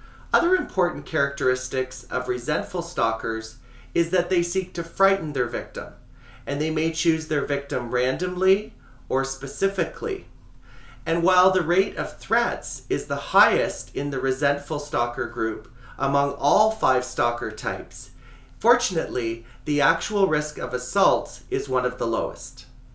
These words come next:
One of the biggest challenges with resentful stalkers is that they're the most difficult to treat. And that's because they have poor insight and they have a false and distorted perception of being persecuted.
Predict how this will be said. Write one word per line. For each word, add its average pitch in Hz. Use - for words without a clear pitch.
One 226
of 330
the 320
biggest 170
challenges 139
with 127
resentful 151
stalkers 107
is 143
that 135
they're 127
the 131
most 147
difficult 131
to 123
treat. -
And 147
that's 180
because 165
they 135
have 127
poor 185
insight 135
and 143
they 147
have 147
a 143
false 175
and 143
distorted 143
perception 139
of -
being 131
persecuted. 143